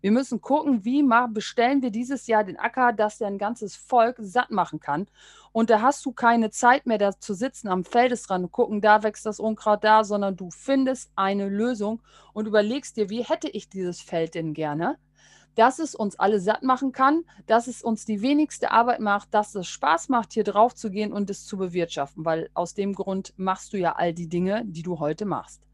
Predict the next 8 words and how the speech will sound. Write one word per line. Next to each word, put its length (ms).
So, 260
und 280
die 100
liebe, 600
ähm, 560
Jayanti 540
hat 360
einen 580